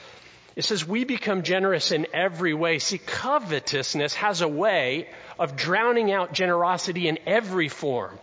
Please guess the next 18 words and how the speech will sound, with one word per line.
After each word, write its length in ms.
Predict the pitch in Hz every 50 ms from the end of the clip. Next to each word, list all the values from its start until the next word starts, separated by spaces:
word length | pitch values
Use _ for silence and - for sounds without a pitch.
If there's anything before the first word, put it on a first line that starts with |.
| - - - - - - - - -
so 140 | - 190
that 240 | 170 160 175 175 175
you 300 | 175 175 196 185 190 - -
are 140 | 156 156
no 160 | 165 175 185 190
longer 400 | 185 190 208 226 226 185 175 156
generous 580 | 131 123 - 190 214 214 208 196 180 - -
with 320 | 170 170 175 170 - - 127
your 260 | 139 147 156 156 147
words, 580 | 139 139 190 247 240 175 139 117 101 110 113
generous 500 | - 180 185 196 208 202 202 180 - -
with 220 | 170 170 160 - -
your 160 | 151 160 156
thoughts, 520 | - - - 208 233 226 147 123 - -
generous 540 | - - 196 196 202 202 196 196 180 - -
with 240 | 160 165 170 160 -
your 160 | 156 156 - -
attitudes 840 | - 185 214 226 220 170 - - 156 131 110 101 90 - - - -